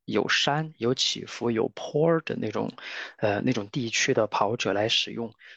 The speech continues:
因为它可以给我们很好的指导，就是不一定要在爬坡、上坡的时候也要卯足了劲儿冲得很快。其实当我们在爬坡的时候的话，有很大一部分的力量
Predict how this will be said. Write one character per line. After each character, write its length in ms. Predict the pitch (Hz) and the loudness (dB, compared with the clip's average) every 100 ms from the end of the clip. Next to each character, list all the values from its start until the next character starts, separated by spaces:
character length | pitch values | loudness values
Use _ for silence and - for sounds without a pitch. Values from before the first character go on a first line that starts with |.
| - | -2
因 100 | 143 | 2
为 100 | 131 | 2
它 160 | - | 2
可 240 | 139 107 120 | 0 0 2
以 240 | 117 113 - | 2 -2 0
给 180 | 110 117 | 2 4
我 160 | 113 | 2
们 180 | 101 110 | 0 -4
很 240 | - 120 | -2 -2
好 160 | 131 113 | 0 0
的 160 | - 113 | -2 -4
指 260 | - - 123 | -2 0 0
导， 240 | 107 - | -2 -2
就 140 | - 113 | -4 -2
是 260 | - 110 - - - _ | 0 -2 -6 -16 -18 _
不 100 | 135 | 2
一 80 | 131 | 4
定 140 | 139 | 4
要 140 | 127 117 | 2 2
在 280 | 123 113 - | 2 2 0
爬 240 | - 104 | 0 2
坡、 240 | 113 - 131 | 2 0 0
上 220 | - 123 | 0 -2
坡 120 | - | -4
的 80 | 135 | -2
时 160 | - 107 | -2 0
候 140 | 120 | -2
也 140 | 110 | -2
要 120 | 110 117 | 0 2
卯 240 | 107 98 | 2 0
足 200 | 101 107 | 0 -2
了 80 | 110 | 0
劲 160 | - | 0
儿 20 | 113 | -4
冲 220 | - 139 | -4 -4
得 80 | 123 | -4
很 160 | 113 | -4
快。 260 | - 135 117 - - - | -2 -2 -2 -8 -16 -14
其 160 | - 123 | -4 -2
实 160 | - | 0
当 180 | 120 139 | 0 0
我 80 | 117 | -2
们 120 | 110 | 0
在 120 | 131 | 0
爬 220 | 123 - 104 | 0 0 0
坡 180 | - 139 | 0 -2
的 100 | 117 | 0
时 160 | 120 | 0
候 100 | 110 | 0
的 120 | 117 | 0
话， 180 | 107 113 | 0 0
有 180 | 107 113 | 0 -4
很 280 | 117 - 104 | -4 -6 -4
大 240 | 139 120 - | -2 -2 -6
一 60 | 117 | -6
部 140 | 131 | -4
分 200 | 120 117 | -2 -2
的 240 | 113 104 - - - - | 0 -2 -4 -16 -18 -2
力 280 | 127 156 120 | 2 2 2
量 280 | 117 107 | 2 2